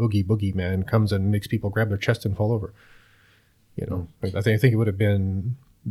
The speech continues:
Speaker 1: because it's, like, such a big thing in modern culture, we just naturally project onto every other society, "Oh, it must have been bad for them like this too."
Speaker 2: You mean it wasn't? Like, heart attacks is kind of like a, uh,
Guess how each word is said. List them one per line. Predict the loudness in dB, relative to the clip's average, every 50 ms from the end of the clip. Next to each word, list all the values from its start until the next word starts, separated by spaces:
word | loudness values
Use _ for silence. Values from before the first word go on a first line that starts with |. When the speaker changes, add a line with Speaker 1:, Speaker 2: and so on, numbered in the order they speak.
| -4 -2 0
Speaker 1:
because | 2 4 4 4 4
it's, | 4 2 2 2
like, | 2 2 2
such | 0 -2 -2 0 0
a | -2
big | -2 0 -2 -2 -4
thing | -4 -2 0 0 2
in | 0 0 0
modern | -2 -2 -2 0 0 0 0
culture, | -2 -2 -4 -6 -4 -4 -4
we | -4 -2
just | -2 -2 -2 0
naturally | 0 -2 -2 -2 -4 -4 -4
project | -4 -6 -4 -2 0 0 0 0 0
onto | 0 0 0
every | -2 -2 -2 -2 -2
other | -2 -2 -4
society, | -4 -4 -6 -4 -2 -2 0 2 2 4
"Oh, | 4
it | 4 4
must | 4 2 2
have | 2 2 2
been | 2 2
bad | 0 0 0 0 0 0
for | -2 -2
them | -2 0 0 2 2 2
like | 0 0 0
this | -2 -4 -4 -4 -4
too." | -2 0 0 0 -2 -4 -12 -18 -20 -20 -20 -20 -20 -12 -6
Speaker 2:
You | -4 -2 0
mean | 0 0 0
it | -2 -6
wasn't? | -6 -4 -2 -2 -2 -4 -8 -14 -18 -18 -20 -20 -18 -16 -10
Like, | -2 0 0 0 4
heart | 4 4 4
attacks | 4 2 0 -2 -2 -2 -4 -6
is | -8 -6
kind | -4 -4 -2 -2
of | 0
like | -2 -2 -2 -2
a, | 0 0 0 0
uh, | -2 -2 -2 -4